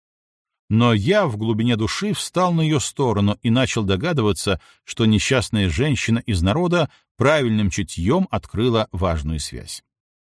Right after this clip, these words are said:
Теперь перейдем к невротическому страху. Какие формы, проявления и отношения имеет страх у нервнобольных? Тут можно многое писать.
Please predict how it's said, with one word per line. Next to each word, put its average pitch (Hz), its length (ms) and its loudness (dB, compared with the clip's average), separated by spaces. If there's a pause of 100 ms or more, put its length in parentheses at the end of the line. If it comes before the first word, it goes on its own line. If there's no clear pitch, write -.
(1000)
Теперь 180 420 0
перейдем 151 560 2
к - 280 -12
невротическому 143 800 0
страху. - 480 -6 (560)
Какие 185 300 0
формы, 180 600 0
проявления 147 800 0
и 127 160 0
отношения 123 680 0
имеет 113 300 2
страх 123 540 -2
у 117 120 -2
нервнобольных? 98 840 -2 (1120)
Тут 240 260 0
можно 170 420 2
многое 147 500 2
писать. - 540 -12